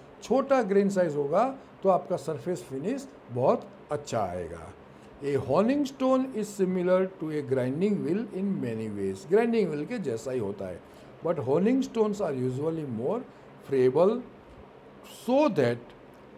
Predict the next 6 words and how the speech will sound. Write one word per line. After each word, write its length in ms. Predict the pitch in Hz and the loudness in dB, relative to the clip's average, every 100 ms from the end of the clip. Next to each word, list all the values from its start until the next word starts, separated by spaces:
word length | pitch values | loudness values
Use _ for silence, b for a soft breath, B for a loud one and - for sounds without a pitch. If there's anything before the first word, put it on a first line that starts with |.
| 120 117 | -8 -6
they 100 | 156 - | -6 -2
conform 520 | 151 156 - 196 247 277 277 - - - - | -2 -2 0 2 2 0 -6 -14 -20 -16 -4
to 100 | 190 | -2
the 120 | 165 | -2
shape 460 | 151 - 170 190 196 | -2 -2 4 4 4
of 180 | 113 | 0